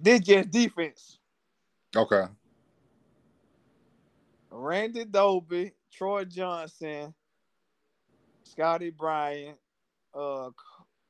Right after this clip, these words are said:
Speaker 1: Rashad Coleman, G, George Allen, Stewart,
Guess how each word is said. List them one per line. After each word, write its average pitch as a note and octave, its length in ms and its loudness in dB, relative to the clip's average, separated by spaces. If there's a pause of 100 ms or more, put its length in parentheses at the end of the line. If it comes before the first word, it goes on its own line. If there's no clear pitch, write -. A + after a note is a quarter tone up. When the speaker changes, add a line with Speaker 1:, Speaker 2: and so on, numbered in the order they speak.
(280)
Speaker 1:
Rashad C#3+ 1000 -4
Coleman, D#3 760 -8 (2250)
G, D#3 540 -10 (360)
George D#3+ 480 4
Allen, C#3+ 600 0 (380)
Stewart, - 420 -12